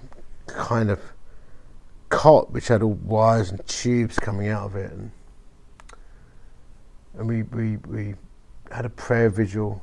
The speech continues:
around this little cot, like an incubator type thing, you know, but it wasn't an incubator. Prayed for hours, and eventually we went home, and then we went back and we kept praying. And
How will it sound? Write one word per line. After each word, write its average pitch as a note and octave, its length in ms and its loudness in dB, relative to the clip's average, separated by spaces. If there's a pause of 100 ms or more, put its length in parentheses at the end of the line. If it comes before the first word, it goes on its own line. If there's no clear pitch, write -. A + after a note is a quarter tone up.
around A2 300 -2
this - 220 -4
little - 280 -8
cot, - 320 -8 (640)
like - 300 -6
an A2 100 -2
incubator - 580 -4
type - 300 -2
thing, - 220 -2
you G#2+ 60 -8
know, G#2+ 140 -8
but G#2+ 120 -4
it G#2 40 -2
wasn't G#2 320 0
an E2 120 -8
incubator. - 680 -8 (3750)
Prayed C#3 240 4
for - 140 -6
hours, G#2+ 540 2 (1400)
and B2 80 -8
eventually A2 400 0
we G#2 120 2
went G#2+ 240 2
home, G#2+ 320 6
and G2+ 100 0
then A2 100 4
we A2 120 8
went G#2 260 4
back A2+ 560 0
and G#2 160 -10
we G#2+ 100 -12 (180)
kept - 260 -6
praying. G2+ 520 -2
And - 100 -14